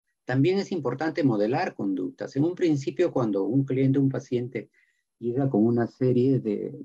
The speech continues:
dificultades, obviamente no tiene modelos. Y el modelo más importante va a ser el terapeuta. Entonces, el terapeuta necesita también modelar. Así como nosotros vamos a ir modelando en esta supervisión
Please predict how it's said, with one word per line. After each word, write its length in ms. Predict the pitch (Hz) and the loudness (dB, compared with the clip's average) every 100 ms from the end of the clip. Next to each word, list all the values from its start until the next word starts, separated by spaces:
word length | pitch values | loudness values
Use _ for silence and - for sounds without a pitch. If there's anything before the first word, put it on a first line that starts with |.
| - | -12
dificultades, 1120 | 110 110 - - 101 92 113 113 135 190 - _ _ _ _ _ | -8 -6 -8 -4 -4 -4 -4 -2 -2 -4 -10 _ _ _ _ _
obviamente 480 | - 143 139 147 143 | 0 2 4 4 2
no 140 | 135 139 | 0 2
tiene 260 | 185 165 | 0 2
modelos. 800 | 107 104 139 117 92 - _ _ _ _ _ _ _ _ _ _ _ | 0 -2 -2 -4 -6 -12 _ _ _ _ _ _ _ _ _ _ _
Y 100 | 131 | -2
el 60 | 123 | 0
modelo 360 | 120 120 156 160 | 2 2 4 2
más 200 | 165 175 | 2 0
importante 580 | 143 139 143 160 160 | 0 -2 -2 -4 -2
va 120 | 143 131 | -2 -2
a 20 | |
ser 180 | 135 139 | -2 -2
el 100 | 135 | -2
terapeuta. 720 | - - 170 160 135 - - _ _ _ _ _ _ _ | -4 -4 -2 -2 -2 -12 -18 _ _ _ _ _ _ _
Entonces, 240 | _ 151 147 | _ -2 -2
el 80 | 143 | -2
terapeuta 480 | 117 - 160 151 | -4 0 -2 2
necesita 640 | 135 110 107 - 160 123 117 | 2 0 -6 -10 -10 -6 -4
también 400 | 101 101 104 101 | -4 -2 -2 -4
modelar. 440 | 98 95 90 - _ _ _ _ _ _ - | -6 -8 -8 -12 _ _ _ _ _ _ -8
Así 160 | 143 | -4
como 220 | 143 147 | 2 2
nosotros 380 | 123 117 - 135 | 2 0 -2 2
vamos 280 | 139 139 135 | 4 4 4
a 40 | |
ir 100 | 143 | 2
modelando 520 | 139 131 110 123 135 123 | 4 4 2 2 2 0
en 100 | 120 | -4
esta 200 | 127 131 | -6 -4
supervisión 920 | 139 135 110 98 - 127 127 123 | -4 -2 -4 -6 -2 0 0 -2